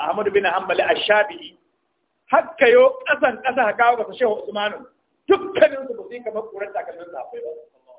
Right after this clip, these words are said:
To amma shi ne za ka ga ƴan ɗariƙoƙi sun zo sun game da waɗanga mutane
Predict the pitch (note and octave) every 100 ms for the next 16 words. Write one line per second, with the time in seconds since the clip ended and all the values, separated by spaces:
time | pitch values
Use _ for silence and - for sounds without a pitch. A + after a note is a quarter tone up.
0 | D#5 _ _ _ _ _ _ _ _ _
1 | _ - - - - - _ F#3+ G3 G#3+
2 | A3+ A3+ C4+ B3+ A3+ A#3 A#3 A3+ G#3 A3
3 | A3 - - _ _ _ - G#3 G#3+ A#3
4 | A#3 A#3+ A#3+ A#3+ A#3+ A#3+ B3 A#3 B3 B3
5 | B3+ B3 F#3+ F#3 A#3+ G#3+ F#3+ G3 G#3+ G#3+
6 | F3+